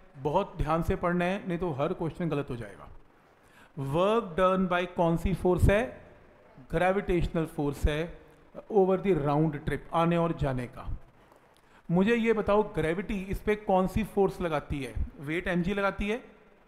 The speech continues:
एमजी के दो components हैं, एमजी cos, एमजी sin है, और normal reaction तो balance कर जाएगा एमजी cos को। तो फिर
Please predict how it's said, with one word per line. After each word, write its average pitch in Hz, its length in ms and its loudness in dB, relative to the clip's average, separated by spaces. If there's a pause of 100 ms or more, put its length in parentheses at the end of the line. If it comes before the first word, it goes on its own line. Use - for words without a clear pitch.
(800)
एमजी 175 300 2
के 202 100 0
दो 202 120 4
components 196 600 0
हैं, 262 220 -6 (480)
एमजी 170 240 0
cos, 185 300 2
एमजी 185 220 -2
sin 185 300 2
है, 247 120 -2 (1000)
और 175 80 0
normal 170 300 4
reaction 190 340 0
तो 196 100 2
balance 170 300 2
कर 190 100 -2
जाएगा 190 260 0
एमजी 185 220 0
cos 185 320 0
को। 202 140 2
तो 202 120 0
फिर 202 180 0